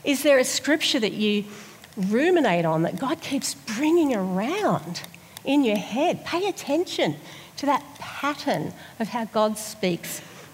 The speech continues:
to you. Another way that, that God might speak, and, and everything he speaks is in alignment with the word, but God might speak through a peace.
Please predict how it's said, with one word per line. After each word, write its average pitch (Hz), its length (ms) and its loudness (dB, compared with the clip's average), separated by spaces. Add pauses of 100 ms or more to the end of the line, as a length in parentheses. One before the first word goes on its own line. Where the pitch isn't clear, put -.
(100)
to 196 380 -4 (280)
you. 175 420 0 (1500)
Another 330 260 6
way 254 200 8
that, 202 180 2
that 233 160 2
God 262 160 6
might 214 260 4
speak, 247 520 0
and, 208 120 2
and 220 140 4
everything 285 360 2
he 233 100 0
speaks 247 340 -2
is 196 80 0
in 214 80 2
alignment 208 480 4
with 185 120 -4
the 190 40 -2
word, 202 460 2 (280)
but 269 200 2
God 392 260 4
might 370 240 4
speak 214 360 0
through 226 440 0 (220)
a - 180 0
peace. - 680 -2